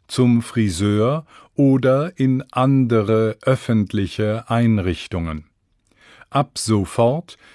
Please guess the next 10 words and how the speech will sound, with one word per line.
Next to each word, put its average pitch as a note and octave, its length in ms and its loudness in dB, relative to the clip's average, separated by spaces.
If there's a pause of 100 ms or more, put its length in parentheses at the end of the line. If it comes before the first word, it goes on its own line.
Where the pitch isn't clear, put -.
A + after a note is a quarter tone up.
(160)
gilt C3+ 340 2
für G2+ 600 -4
viele A#2+ 800 -2
Freizeitaktivitäten A2+ 2500 -2 (440)
die C3 320 0 (120)
sogenannte A#2+ 1300 -2 (200)
Zwei-G-Regel. G#2 1500 -2 (800)
Vizekanzler A#2+ 1300 -2
Werner G2+ 600 0
Kogler A2+ 640 0